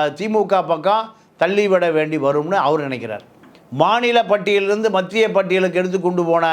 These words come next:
கல்வியை மீண்டும் வேணும்னு ஒரு தீர்மானம் போட்டிருக்கார். இப்படி பல தீர்மானங்கள், அ, நாம் கே வாஸ், அதாவது சம்பிரதாயத்துக்காக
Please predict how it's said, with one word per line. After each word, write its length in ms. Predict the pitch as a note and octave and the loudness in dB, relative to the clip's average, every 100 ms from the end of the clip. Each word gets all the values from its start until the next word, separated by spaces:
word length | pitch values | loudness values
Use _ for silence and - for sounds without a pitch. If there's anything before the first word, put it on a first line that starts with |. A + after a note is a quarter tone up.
| D#3 C3 - - _ D#3+ | 0 -4 -10 -20 _ 0
கல்வியை 640 | G#3 A3+ G#3+ F#3+ F3 E3+ D#3+ - - | 2 2 2 2 0 -2 -4 -12 -4
மீண்டும் 320 | E3+ F#3+ F#3 | -2 0 2
வேணும்னு 340 | E3 F3 F#3 G3+ | 2 2 0 0
ஒரு 80 | E3+ | 0
தீர்மானம் 420 | C3+ D#3+ D#3 D3+ C3 | -2 0 0 -2 -4
போட்டிருக்கார். 400 | B2 A2+ G#2+ - - - - - - - F#3 | -6 -8 -10 -12 -20 -20 -20 -20 -20 -6 -2
இப்படி 280 | F3+ A3+ B3+ C4+ - - - | 0 2 0 -2 -8 -16 -2
பல 280 | E3+ G#3 A3+ | 0 2 0
தீர்மானங்கள், 800 | F3+ A3 A3 A3 G#3+ G3 F3+ F3 D3+ - _ _ - | 0 0 2 0 0 -2 -2 -4 -6 -14 _ _ -2
அ, 120 | E3 G#3+ A#3 - - D#3+ | 0 2 -2 -6 -4 0
நாம் 240 | F#3 G#3+ F3 | 2 0 0
கே 140 | G3 | 0
வாஸ், 340 | E3+ E3 D#3 - - _ - - E3+ | 2 2 0 -12 -20 _ -18 0 2
அதாவது 340 | F#3+ G#3 A3 A#3+ - - - | 2 2 2 2 -2 -4 0
சம்பிரதாயத்துக்காக 1000 | A3+ C4 D4+ D4+ D4+ D4 C#4+ C4+ C#4 | 2 4 4 4 2 0 0 0 2